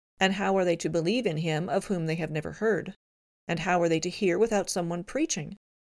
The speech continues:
And how are they to preach unless they are sent? As it is written, "How beautiful are the feet of those who preach the good news."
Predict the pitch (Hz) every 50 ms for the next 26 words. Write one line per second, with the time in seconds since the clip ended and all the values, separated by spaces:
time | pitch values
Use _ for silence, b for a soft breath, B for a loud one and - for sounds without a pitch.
0 | _ - - 170 160 190 233 277 302 311 311 294 311 311 - 320 - - 226 180
1 | 160 - - - - 208 196 175 160 160 156 - - 170 160 160 185 196 - -
2 | 160 151 - - - - _ _ _ _ _ _ - - 160 156 165 156 - 156
3 | 151 - 165 160 - - - 147 147 - _ _ _ _ _ _ _ _ - 247
4 | 254 247 208 247 262 311 320 269 233 - 165 160 165 165 165 165 180 - - 208
5 | 220 247 311 302 - 185 175 165 165 170 - - 185 - - 196 180 180 - -
6 | - 214 196 185 - 165 175 175 165 160 156 - 208 - -